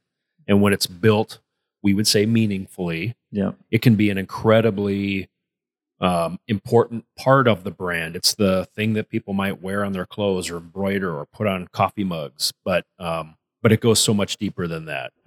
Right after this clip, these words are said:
Speaker 2: When we have a process where a logo's in that process, 'cause not every single project we do has a logo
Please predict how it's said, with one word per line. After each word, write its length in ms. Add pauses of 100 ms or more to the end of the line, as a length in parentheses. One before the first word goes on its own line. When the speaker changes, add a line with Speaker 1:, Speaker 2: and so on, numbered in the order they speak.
Speaker 2:
When 300
we 320
have 680 (460)
a 80
process 880
where 200
a 80
logo's 440
in 160
that 220
process, 640
'cause 140
not 220
every 180
single 200
project 400
we 100
do 360
has 420
a 80
logo 640